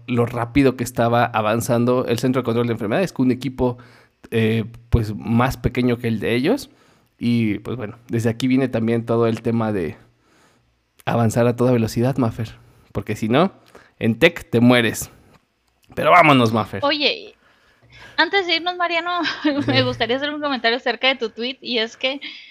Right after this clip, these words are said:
Speaker 2: ah, como la ñoña que soy, justo estoy viendo en la maestría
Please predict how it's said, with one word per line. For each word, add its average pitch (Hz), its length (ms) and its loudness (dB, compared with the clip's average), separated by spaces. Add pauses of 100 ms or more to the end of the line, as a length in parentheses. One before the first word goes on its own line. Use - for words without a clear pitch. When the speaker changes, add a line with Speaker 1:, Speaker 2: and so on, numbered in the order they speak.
(260)
Speaker 2:
ah, 220 480 -2
como 233 200 2
la 220 140 0
ñoña 262 640 -2 (100)
que 226 160 -4
soy, 240 540 -4
justo 240 300 -10
estoy 254 220 -6
viendo 240 460 -4
en 247 160 -6
la 220 80 -10
maestría 240 840 -6